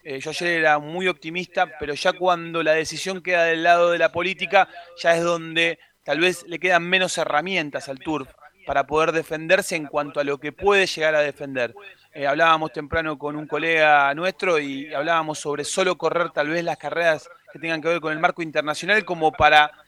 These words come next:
entre comillas, sacarse de encima este asunto y después vemos qué hacemos con el resto. Bueno, también me parece eso, eh, algo que tendrá que ver con la política en negociación con una hípica que, repetimos, en Argentina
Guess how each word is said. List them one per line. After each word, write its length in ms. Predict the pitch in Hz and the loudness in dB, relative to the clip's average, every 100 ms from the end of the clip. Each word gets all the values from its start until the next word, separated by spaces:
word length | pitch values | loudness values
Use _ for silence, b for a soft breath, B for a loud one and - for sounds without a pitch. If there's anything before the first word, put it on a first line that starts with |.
| _ | _
entre 340 | 156 160 175 156 | -12 -6 -4 -2
comillas, 460 | 175 208 220 175 | -2 -2 -2 -4
sacarse 580 | - 165 - 208 202 196 | -4 -4 4 4 4 0
de 100 | 165 | -2
encima 340 | 160 - 202 | -2 -6 -4
este 140 | 175 170 | -4 -6
asunto 520 | - 202 151 156 170 B B | -6 -6 -2 -2 -2 B B
y 120 | 156 | -4
después 300 | 151 - 190 | -4 0 0
vemos 240 | 185 196 185 | 2 0 -2
qué 100 | 165 | -4
hacemos 260 | - 190 | -6 -6
con 140 | 170 165 | -4 -2
el 120 | 170 | 2
resto. 400 | 202 190 147 135 B B _ | 2 0 -2 -4 B B _
Bueno, 180 | 170 156 | -4 0
también 280 | 165 208 220 | 2 2 0
me 100 | 175 | 2
parece 560 | 175 190 - 170 170 | 2 2 0 0 0
eso, 560 | 180 - 165 156 147 151 | 0 -2 0 0 0 -4
eh, 160 | 160 151 | -12 -6
algo 240 | 165 175 | -2 -2
que 100 | 156 | -4
tendrá 360 | 139 151 160 175 | -10 -4 0 0
que 140 | 165 | 0
ver 200 | 165 170 | -2 -2
con 180 | - 151 | -2 0
la 120 | 151 | 0
política 640 | - 160 214 185 185 202 156 | 0 -2 -2 -4 4 4 4
en 80 | |
negociación 580 | 143 143 139 147 175 170 | -2 -8 -8 -10 -10 -8
con 200 | 156 156 | -8 -8
una 180 | 160 165 | -6 -8
hípica 500 | 180 - 185 180 160 | -8 -8 -4 0 -2
que, 120 | 151 | -4
repetimos, 540 | 139 139 147 170 170 151 | -8 -10 -10 -10 -10 -8
en 60 | |
Argentina 560 | 147 - 143 156 170 170 | -8 -8 -14 -4 0 0